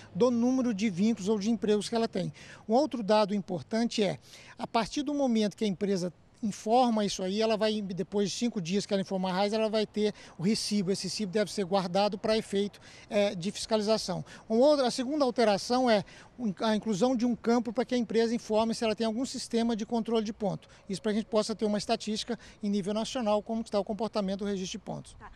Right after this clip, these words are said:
Speaker 2: O prazo começa no dia vinte. Quando ele termina e o que acontece se a, se o prazo não for cumprido?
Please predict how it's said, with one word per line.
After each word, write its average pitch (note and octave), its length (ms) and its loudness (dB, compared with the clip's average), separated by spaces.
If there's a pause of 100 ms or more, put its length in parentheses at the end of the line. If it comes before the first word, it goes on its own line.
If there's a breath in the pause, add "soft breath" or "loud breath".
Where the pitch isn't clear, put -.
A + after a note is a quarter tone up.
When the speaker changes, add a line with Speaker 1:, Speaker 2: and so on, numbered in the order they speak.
(120)
Speaker 2:
O D#4 80 -10
prazo E4+ 320 2
começa D#4+ 380 -2
no D#4 100 -6
dia E4 240 4
vinte. A#3 480 -2
Quando G#4 200 -2
ele G4+ 120 0
termina D4 580 0
e D4 60 0
o C#4+ 60 -4
que F4+ 100 0
acontece D4 640 0
se - 140 -6
a, B3+ 460 4
se - 140 -6
o C4 40 -6
prazo B3 260 2
não A#3+ 60 -4
for A#3 140 -6
cumprido? G#3+ 380 -6